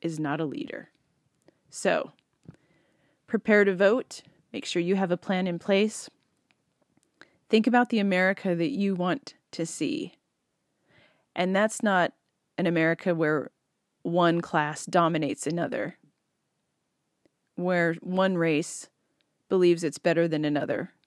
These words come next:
one class better than another. It's an equality-driven America where everyone has a chance,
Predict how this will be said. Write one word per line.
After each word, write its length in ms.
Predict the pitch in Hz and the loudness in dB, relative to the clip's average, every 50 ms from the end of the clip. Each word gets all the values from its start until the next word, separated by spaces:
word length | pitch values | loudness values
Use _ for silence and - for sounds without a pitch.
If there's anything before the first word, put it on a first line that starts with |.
| _ _ _ _ _ _ _ _ _ _ _ _ _ _ | _ _ _ _ _ _ _ _ _ _ _ _ _ _
one 260 | - 180 180 175 175 | -4 -2 0 0 0
class 480 | 170 - - 175 156 151 151 151 147 - | -2 -2 0 2 2 2 0 -2 -6 -8
better 260 | - - 147 147 147 | -6 -4 -4 -2 -4
than 180 | 147 139 135 147 | -4 -2 -2 -2
another. 440 | 139 135 135 135 135 139 139 151 - _ _ _ _ _ _ _ - | -2 -2 -2 -2 -2 -4 -6 -6 -8 _ _ _ _ _ _ _ -6
It's 200 | 196 190 - - | -6 -4 -2 -2
an 220 | 180 160 - - - _ _ _ _ _ _ _ _ _ - | -2 -2 -4 -6 -12 _ _ _ _ _ _ _ _ _ -10
equality-driven 1500 | - - - - - - 180 175 170 170 170 175 165 143 147 143 - - - - _ - - 170 151 - - - 87 - 151 _ _ - | -10 -10 -8 -10 -4 2 6 6 8 8 8 6 4 4 2 0 -2 -2 -6 -8 _ -4 -2 -2 -2 -2 -2 -6 -6 -8 -10 _ _ -8
America 760 | - 165 151 139 127 104 - - - - - - 143 - - - - _ _ _ _ _ _ _ _ _ _ _ _ _ | -4 -2 -2 -2 -2 -2 -4 -6 -8 -8 -10 -8 -8 -8 -10 -14 -20 _ _ _ _ _ _ _ _ _ _ _ _ _
where 240 | - 185 175 - - | -6 -4 -4 0 0
everyone 480 | 185 185 180 185 180 165 160 151 135 143 | 0 2 4 4 2 2 2 0 -2 -2
has 220 | 151 165 160 - | -4 -6 -6 -6
a 40 | 165 | -8
chance, 680 | - - - - 147 - - - - - - - - | -8 -6 -6 -6 -6 -6 -8 -12 -14 -14 -14 -16 -20